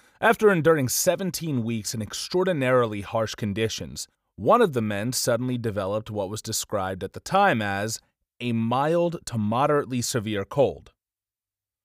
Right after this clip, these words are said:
Over the next two weeks, seven more men would be affected. Symptoms on average lasted five days before recovery. This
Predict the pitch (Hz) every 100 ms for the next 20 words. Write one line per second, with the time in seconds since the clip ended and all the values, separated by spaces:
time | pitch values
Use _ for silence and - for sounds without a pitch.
0 | _ _ _ - 233 220 180 165 - -
1 | 139 110 110 - - - - - 226 208
2 | 190 151 143 120 107 101 101 92 110 104
3 | - 95 - 62 - _ _ - - 226
4 | 226 202 175 147 123 117 117 104 117 113
5 | - 104 - 156 131 120 110 - 110 -
6 | 107 101 - 107 80 64 - _ _ _
7 | _ - 233 -